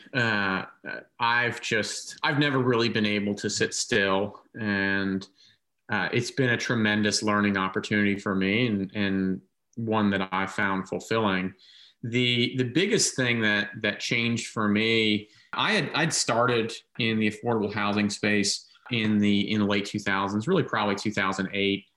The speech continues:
and had been involved with a number of traditional affordable housing subsidy programs. And I just, uh, grown really frustrated with how inefficient and slow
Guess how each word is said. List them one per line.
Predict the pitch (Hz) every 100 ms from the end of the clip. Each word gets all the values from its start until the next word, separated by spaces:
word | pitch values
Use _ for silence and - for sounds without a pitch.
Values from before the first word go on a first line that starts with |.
| _ -
and | 107 98 98 98 95 - _ _
had | - 113 104 110
been | 127
involved | 127 117 110 160 104
with | 101
a | 104
number | 107 110 110
of | 98
traditional | - 113 113 - 117 107 101 104 - _
affordable | 123 123 120 104
housing | 101 101 104
subsidy | 101 104 110 120
programs. | 101 95 92 95 92 - _ 117
And | 113
I | 117
just, | 127 139 143 - - -
uh, | 90 71 156
grown | 139 202 165
really | 175 -
frustrated | - 131 - - 117 98 90 90 -
with | 113 107 101 - -
how | 107 107 107 107 107 - _ _ _ _ - _ _ -
inefficient | 151 147 139 131 156 147 -
and | 117 110 101
slow | - - 117 107 107 127 147